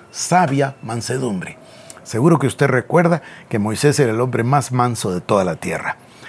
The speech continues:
Dios trató cuarenta años con él en el desierto. A mí me llama tanto la atención que cuando Esteban habla de Moisés, dice,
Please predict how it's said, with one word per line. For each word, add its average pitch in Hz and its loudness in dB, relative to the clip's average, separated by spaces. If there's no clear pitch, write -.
Dios 131 2
trató 123 -2
cuarenta 151 2
años 131 -2
con 101 -6
él 123 2
en 107 0
el 95 -4
desierto. 90 -4
A 107 -4
mí 131 2
me 127 2
llama 123 0
tanto 127 0
la 104 0
atención 123 -2
que 104 -8
cuando 98 -2
Esteban 139 0
habla 135 2
de 107 -4
Moisés, 107 -4
dice, 135 -4